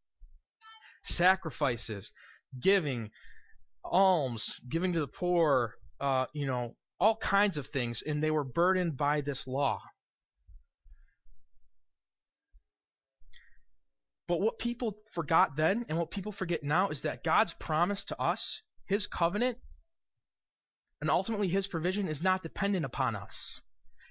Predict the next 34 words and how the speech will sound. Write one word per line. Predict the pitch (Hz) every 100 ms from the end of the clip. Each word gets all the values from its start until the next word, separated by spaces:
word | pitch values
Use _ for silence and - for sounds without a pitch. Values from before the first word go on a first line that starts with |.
| -
At | 160
the | 165 160
end | 202 220
of |
the | 190
day, | 143 160 202 220 - - - - -
God | 165 247
is | 208
going | 180 208
to | 151
bless | 135 160 180 -
you, | 110 104 - _ _ - - - - - - - - - -
whether | 151 160
you | 151
fail | 131 - 165 190
or | 170
whether | 156 151
you | 147
succeed. | - 127 - 151 113 - _ _ _ _ _ _ _ _ _ _ _ 151
Because | 170 214
it's | 214 214
not | 226 214
about | 151 196 196
the | -
performance. | 143 - 202 175 - - - -
It's | 160
about | 160 185 180
the |
hearts | 147 - 190 -
of, | 147 - _ - - - - - -
a | -
heart | - 175 165
of |
man. | 143 165 160 101